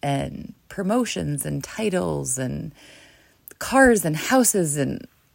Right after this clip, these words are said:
all this stuff. But is that what people talk about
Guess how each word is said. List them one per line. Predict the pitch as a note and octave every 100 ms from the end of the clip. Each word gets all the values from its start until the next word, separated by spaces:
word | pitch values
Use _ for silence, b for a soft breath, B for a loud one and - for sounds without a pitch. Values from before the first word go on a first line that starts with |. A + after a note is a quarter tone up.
| _
all | C#3+ A#3
this | C4+ G3 F3
stuff. | - - - A#3 A3+ -
But | E3 D3 - - _ _ _ _ _ _ - _ _ _ _ _ _ _ _ _ - -
is | D3+
that | - D3 -
what | - -
people | G3+ F#3
talk | - D#3 D3
about | G3+ G#3+ A3+ A#3+